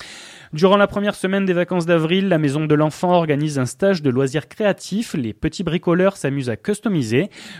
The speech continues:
Pour les enfants de six à onze ans, adhérents ou non de l'association, de lundi à jeudi prochain, de treize heures trente à seize heures trente, les enfants expérimenteront des techniques variées et adaptées favorisant leur créativité.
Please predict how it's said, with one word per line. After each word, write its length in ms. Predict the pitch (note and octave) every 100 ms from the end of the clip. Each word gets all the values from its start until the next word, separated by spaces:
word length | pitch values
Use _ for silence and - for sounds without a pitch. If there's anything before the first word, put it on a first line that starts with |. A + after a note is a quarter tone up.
| -
Pour 100 | A2
les 120 | G2+
enfants 240 | G#2 C3+
de 80 | A#2+
six 300 | G#2+ C#3+ -
à 80 | C#3+
onze 260 | C#3+ D3 E3+
ans, 100 | F3+
adhérents 400 | D3 C#3 D3 E3
ou 140 | D3+
non 160 | E3+ F#3
de 100 | C3+
l'association, 800 | C#3+ C4+ - B2+ - D3 G3+ B3+ - E3 -
de 100 | B2+
lundi 500 | C#3 C#3 C#3+ D3+ D#3+
à 100 | D3
jeudi 260 | D3 D3
prochain, 500 | - - C#3+ - E3+
de 100 | E3+
treize 280 | C3 D3+ C#3
heures 100 | B2+
trente 260 | - E3+ D#3+
à 60 |
seize 240 | A#2+ F3+ D#3+
heures 140 | -
trente, 340 | - F3 G#3
les 140 | E3 C3
enfants 340 | B2+ - E3
expérimenteront 800 | D3+ - D#3+ D3 D#3 D#3+ - G3
des 120 | E3+
techniques 400 | - C3+ C#3 A#2
variées 600 | A#2 E3+ E3 E3+ F#3+ C3+
et 80 | A#2
adaptées 480 | C3 D3+ - G3+ G#3
favorisant 540 | D3 A#2 A2+ A2 C3
leur 180 | A#2+ -
créativité. 760 | - A3+ - D3 A2+ - D3+